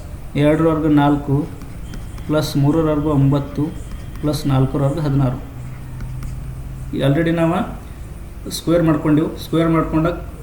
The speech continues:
ಕೂಡಿಸ್ಬೇಕು. ಕೂಡಿಸಿದಾಗ ಹದಿನಾರು, ನಾಲ್ಕು, ಹತ್ತು, ಆ, ಇಪ್ಪತ್ತು, ಇಪ್ಪತ್ತೊಂಬತ್ತು, ಮೂವತ್ತು. ಇದು ಮೂವತ್ತು ಬರ್ತೈತಿ.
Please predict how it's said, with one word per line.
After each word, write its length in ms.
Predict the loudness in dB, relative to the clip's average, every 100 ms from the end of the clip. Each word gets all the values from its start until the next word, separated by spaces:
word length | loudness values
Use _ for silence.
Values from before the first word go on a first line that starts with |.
| 0
ಕೂಡಿಸ್ಬೇಕು. 420 | 0 2 0 0
ಕೂಡಿಸಿದಾಗ 540 | 0 0 2 2 2 2 -2 -8 -10 -4
ಹದಿನಾರು, 460 | 2 4 6 4 4
ನಾಲ್ಕು, 380 | 4 2 0 0
ಹತ್ತು, 400 | 0 -2 -4 -4 -6 -10 -10 -4
ಆ, 120 | 2 4
ಇಪ್ಪತ್ತು, 440 | 4 2 0 2 4 6 4 4 4 4
ಇಪ್ಪತ್ತೊಂಬತ್ತು, 640 | 2 0 0 4 2 2
ಮೂವತ್ತು. 360 | 2 4 2 2
ಇದು 120 | 0
ಮೂವತ್ತು 380 | 2 2 0 0
ಬರ್ತೈತಿ. 300 | 0 0 0